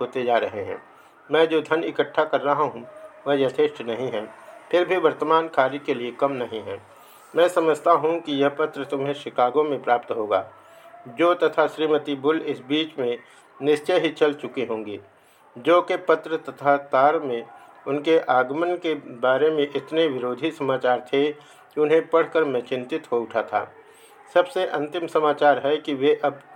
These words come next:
ए तक ट्यूटैनिक जहाज में सवार हो चुकी होंगी। कुमारी शूटर के स्विट्जरलैंड के एक मित्र मैक्स गेजिक का एक अच्छा सा पत्र मुझे मिला है। कुमारी शूटर ने भी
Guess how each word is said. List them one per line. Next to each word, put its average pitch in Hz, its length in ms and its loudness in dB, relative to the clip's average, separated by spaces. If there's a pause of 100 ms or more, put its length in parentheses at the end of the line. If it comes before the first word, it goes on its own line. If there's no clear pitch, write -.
(240)
ए 165 180 2 (140)
तक 117 380 0 (1000)
ट्यूटैनिक 165 640 2 (100)
जहाज 151 360 6
में 156 140 0
सवार 131 380 2
हो 131 120 -2
चुकी 127 300 -10
होंगी। 104 320 -8
कुमारी 143 640 0
शूटर 165 500 0 (480)
के 165 240 4
स्विट्जरलैंड 151 840 0
के 156 80 2
एक 143 420 0
मित्र 165 320 -2
मैक्स 139 480 -2 (300)
गेजिक 143 520 0
का 123 340 2
एक 139 220 0
अच्छा 147 300 -2
सा 143 160 0
पत्र 143 340 -4
मुझे 127 240 -4
मिला 123 260 0
है। 104 280 -6 (500)
कुमारी 160 320 2
शूटर 170 340 0
ने 165 160 4
भी 156 280 -4